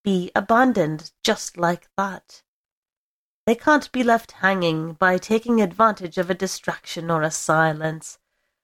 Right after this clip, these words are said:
unless one of the two people involved is angry.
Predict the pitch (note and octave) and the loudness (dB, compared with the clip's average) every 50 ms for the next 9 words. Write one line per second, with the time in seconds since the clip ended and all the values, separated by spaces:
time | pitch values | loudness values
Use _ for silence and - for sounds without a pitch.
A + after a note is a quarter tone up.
0 | _ - - F#3 G3 G#3 A#3 D#4+ E4 - - - - - G#3+ G3 G3+ A3 A3+ G#3 | _ -2 0 2 4 4 2 2 2 -2 -10 -12 -14 -12 -4 0 2 2 2 2
1 | - A3+ - - G3+ F#3 - G3+ G3 - - E3 D#3+ E3 E3+ E3 F3+ G3+ F3+ D#3 | 0 -2 -4 -4 -8 -6 -4 -4 -2 0 2 2 2 2 0 2 2 2 2 2
2 | C#3+ - F#3 F3+ F3+ G3+ G3 F#3+ F3 D#3 - C#3+ C#3+ C3 C3+ C#3 _ | 0 -2 -2 0 2 2 2 2 0 -2 -4 -10 -16 -16 -16 -20 _